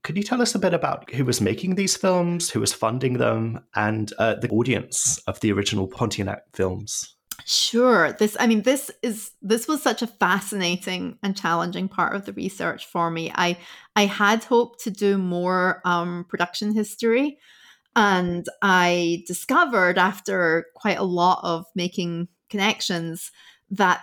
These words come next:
Speaker 2: there, there had been a, an archive, a production archive at Cathay Studios,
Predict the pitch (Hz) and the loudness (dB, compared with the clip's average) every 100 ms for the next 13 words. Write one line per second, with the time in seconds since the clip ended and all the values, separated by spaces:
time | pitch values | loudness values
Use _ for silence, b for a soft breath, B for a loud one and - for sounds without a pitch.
0 | 202 190 180 175 - 208 196 - 240 294 | 0 4 6 4 2 0 0 2 4 4
1 | - 247 220 196 185 175 - 185 - 233 | 0 0 2 4 4 2 0 -4 2 2
2 | 294 220 151 127 165 202 - _ _ _ | 2 0 2 0 -2 -6 -14 _ _ _
3 | _ _ _ _ - 254 - 208 220 - | _ _ _ _ -6 -4 0 0 2 0
4 | 214 - 185 180 202 175 160 170 - B | 0 2 2 2 2 4 4 0 -6 B
5 | B B - 170 - 208 185 - 180 170 | B B -2 -2 0 -2 -2 0 0 0
6 | - 202 175 156 151 180 | -2 2 2 2 -2 -6